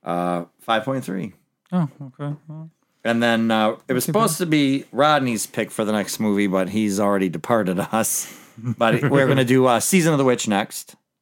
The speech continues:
Speaker 2: Okay.
Speaker 1: I, I think that's a Disney film, isn't it? No, no, Sorcerer's Apprentice.
Speaker 2: Sorcerer's Appren-, okay, yeah.
Speaker 1: Oh, Season of, Season of the Witch should be a fun, weird one.
Speaker 2: Which one's that? I don't even know what that one.
Speaker 1: I feel like it's kind of done like an old, like,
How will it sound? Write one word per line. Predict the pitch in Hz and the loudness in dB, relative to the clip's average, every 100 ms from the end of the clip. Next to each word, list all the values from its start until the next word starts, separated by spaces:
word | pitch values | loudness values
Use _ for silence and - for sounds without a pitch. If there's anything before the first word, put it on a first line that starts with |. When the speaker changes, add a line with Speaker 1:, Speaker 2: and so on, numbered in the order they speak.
| _ _ - | _ _ -10
Speaker 2:
Okay. | 113 117 107 - _ _ - | -4 -4 -4 -10 _ _ -10
Speaker 1:
I, | - | -4
I | 127 | -2
think | 131 311 | -2 -2
that's | 311 - | -4 -4
a | |
Disney | 90 147 143 87 | 0 0 0 -4
film, | - - 80 73 73 _ - | -6 -8 -8 -10 -14 _ -14
isn't | 107 156 | -6 -4
it? | 214 - - | -4 -4 0
No, | 156 131 | 2 2
no, | 117 | 0
Sorcerer's | 92 139 127 113 95 | -2 -2 -2 -4 -6
Apprentice. | - 95 80 73 | -6 -8 -8 -8
Speaker 2:
Sorcerer's | - 120 107 104 | -6 -4 -4 -6
Appren-, | - 113 117 | -6 -6 -4
okay, | 107 110 104 | -4 -4 -4
yeah. | 104 | 0
Speaker 1:
Oh, | 127 | 0
Season | - 262 285 | 2 2 4
of, | 202 139 - - | 2 2 -2 -4
Season | 190 190 | 0 2
of | 175 | 2
the | |
Witch | 139 135 | 2 0
should | - 95 | -2 -2
be | |
a | 92 | -2
fun, | - 101 90 90 | -2 -2 -2 -2
weird | 92 87 | -2 -4
one. | 80 76 | -6 -8
Speaker 2:
Which | 69 | -4
one's | 165 123 | -4 -4
that? | 101 110 | -8 -12
I | 110 | -8
don't | 120 135 | -4 -4
even | 113 | -4
know | 113 | -6
what | 113 | -8
that | 120 | -12
one. | 135 _ _ _ _ _ _ | -14 _ _ _ _ _ _
Speaker 1:
I | 120 | -4
feel | 131 214 | 0 2
like | 240 185 | 2 2
it's | 143 | 0
kind | - 165 | 0 2
of | 156 107 | 0 2
done | 135 151 | 2 2
like | 113 123 | 0 0
an | 101 | -2
old, | 104 104 95 - _ | 0 0 -4 -10 _
like, | 101 | -6